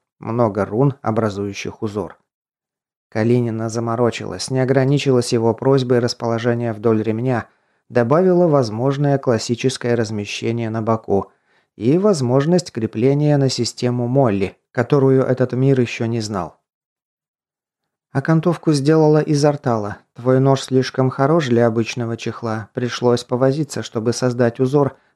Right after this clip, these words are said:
поэтому так долго. А артал будет черпать энергию отовсюду и поддерживать руны. Хорошо, у Авии был небольшой запас. Цены тут на него кусаются". "Спасибо, Лада.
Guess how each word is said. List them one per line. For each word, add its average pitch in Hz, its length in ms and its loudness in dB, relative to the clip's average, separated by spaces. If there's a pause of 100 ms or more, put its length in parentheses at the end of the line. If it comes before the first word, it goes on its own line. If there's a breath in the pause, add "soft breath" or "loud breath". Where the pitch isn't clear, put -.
поэтому 139 420 2
так 127 240 2
долго. 107 380 0 (600)
А 131 220 2
артал 196 320 2
будет 175 320 0
черпать 170 440 0
энергию 151 480 2
отовсюду 123 760 0
и 120 80 -2
поддерживать 123 800 0
руны. 110 340 0 (580)
Хорошо, 143 640 2
у 139 180 2
Авии 131 360 4
был 127 240 2
небольшой 120 520 0
запас. 113 600 -4 (180)
Цены 127 380 0
тут 135 180 -2
на 147 100 2
него 135 280 4
кусаются". 117 640 -2 (1120)
"Спасибо, 123 540 -2
Лада. 104 420 -2